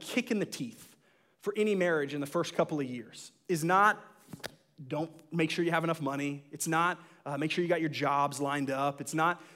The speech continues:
the number one kick in the teeth for a, a marriage in its, in its infancy. The kick in the teeth comes from unmet expectations.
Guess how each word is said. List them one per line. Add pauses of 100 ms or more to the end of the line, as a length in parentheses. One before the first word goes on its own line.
the
number
one
kick
in
the
teeth (260)
for
a,
a
marriage
in
its,
in
its
infancy. (1200)
The
kick
in
the
teeth
comes
from
unmet
expectations.